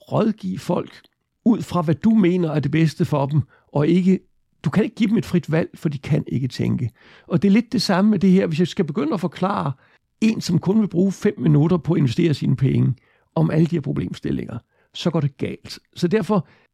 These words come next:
de råd, som vi giver, de kan virke både primitive og dumme og alt muligt andet. Men du skal bare overveje, at der er forskel på, hvilken politik man vil føre med sine egne penge, og hvilken politik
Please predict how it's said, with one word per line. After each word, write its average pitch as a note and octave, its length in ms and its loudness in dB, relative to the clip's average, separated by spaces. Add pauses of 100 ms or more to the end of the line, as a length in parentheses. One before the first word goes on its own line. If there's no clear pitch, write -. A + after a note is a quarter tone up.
(200)
de C4 80 6
råd, G#3+ 360 2
som F3+ 180 0
vi E3+ 60 2
giver, C#3+ 280 -4 (640)
de G#3 80 4
kan F#3 180 2
virke F3 520 2 (240)
både C#3+ 180 -2
primitive F3+ 720 0
og - 140 0
dumme D3 380 0
og - 160 -2
alt - 180 -4
muligt C#3+ 300 -2
andet. A2+ 280 -2 (280)
Men - 120 0
du D3 80 -2
skal D#3+ 140 -4
bare E3 160 0
overveje, D#3 680 0 (480)
at D3+ 360 0 (460)
der E3+ 60 0
er D#3 60 2
forskel G3 560 0
på, F3+ 320 0
hvilken E3 240 -2
politik - 480 -4
man D3+ 80 0
vil C#3 100 -2
føre F3 280 0
med F3 100 -2
sine B2+ 220 -2
egne G#3+ 360 0
penge, D3 420 -2 (440)
og E3+ 80 0
hvilken E3+ 320 0
politik - 640 -4